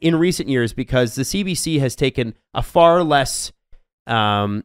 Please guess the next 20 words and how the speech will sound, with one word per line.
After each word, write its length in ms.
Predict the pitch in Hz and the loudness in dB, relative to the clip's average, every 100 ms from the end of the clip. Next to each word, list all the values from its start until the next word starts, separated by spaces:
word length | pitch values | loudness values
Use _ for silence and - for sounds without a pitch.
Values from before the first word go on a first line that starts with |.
| - | -2
has 140 | 151 | 0
been 120 | 160 | 0
far 240 | 139 185 175 | 2 4 4
less 180 | 170 | 2
at 80 | - | -2
the 80 | - | -10
forefront 500 | - 143 143 160 160 | -6 -6 -6 -4 -4
in 80 | 135 | -4
terms 320 | 139 127 113 | -4 -4 -4
of 260 | 113 104 _ | -4 -6 _
their 140 | 123 120 | -6 -6
sports 320 | - 110 - | -4 -6 -4
coverage 380 | 147 151 190 - | -2 -2 -4 -6
because 540 | 117 - 113 113 - - | -8 -4 -4 -4 -6 -2
of 320 | 123 113 110 | 2 2 0
the 120 | 113 | -6
Rogers 480 | 107 104 107 104 - | -4 -4 -4 -8 -2
rights 240 | 120 147 | -2 -2
buys 500 | - 135 127 127 123 | -2 -2 0 0 -2
and 160 | 104 | -6